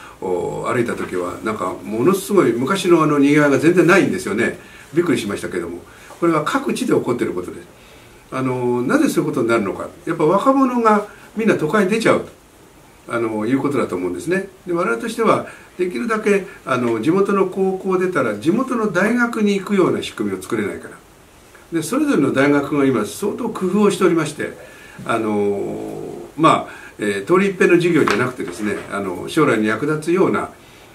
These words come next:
えー、の、そういうその講座なんかもたくさん作っております。あの、できるだけ地域大学の魅力をもうちょっとその、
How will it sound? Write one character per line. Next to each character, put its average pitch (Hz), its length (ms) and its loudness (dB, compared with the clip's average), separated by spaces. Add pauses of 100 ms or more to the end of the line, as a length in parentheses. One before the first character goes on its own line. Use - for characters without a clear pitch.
(140)
え 92 40 -8
ー、 98 140 -4
の、 87 300 -8
そ 170 140 0
う 156 60 6
い 156 80 4
う 139 240 4
そ 127 120 -4
の 117 160 2
講 127 220 -2
座 120 120 2
な 113 80 2
ん 107 60 -2
か 95 80 -8
も 87 80 -6
た 87 100 -6
く - 60 -10
さ 101 100 -6
ん 87 80 -10
作 - 160 -6
っ - 20 -8
て - 100 -6
お 90 60 -4
り - 60 -8
ま - 100 -12
す。 - 100 -18 (640)
あ 127 80 -4
の、 123 280 -2
で 170 100 2
き 180 60 -8
る 214 120 -6
だ 208 100 -2
け 175 260 -2 (240)
地 208 240 -2
域 208 200 -6
大 196 240 4
学 135 640 0
の 170 240 6
魅 120 120 0
力 151 300 2
を 120 260 2 (300)
も 175 80 0
う 185 40 -2
ち 190 80 0
ょ 185 60 2
っ - 20 -2
と 117 120 0
そ 104 120 -4
の、 92 380 -6